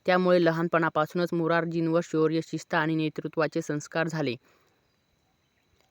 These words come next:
त्यांनी शस्त्रविद्या, युद्ध कौशल्य, घोडेस्वारी आणि रणनीती यांचे शिक्षण घेतले. त्यांचे बालपण स्वराज्य, धर्म आणि मातृभूमी प्रेम या मूल्यांनी घडले.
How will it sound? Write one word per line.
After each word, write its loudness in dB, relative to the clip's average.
त्यांनी 2
शस्त्रविद्या, 2
युद्ध 0
कौशल्य, 2
घोडेस्वारी 0
आणि 2
रणनीती 0
यांचे -2
शिक्षण -4
घेतले. -2
त्यांचे 2
बालपण 2
स्वराज्य, 0
धर्म -2
आणि 0
मातृभूमी -4
प्रेम 0
या 2
मूल्यांनी 2
घडले. -4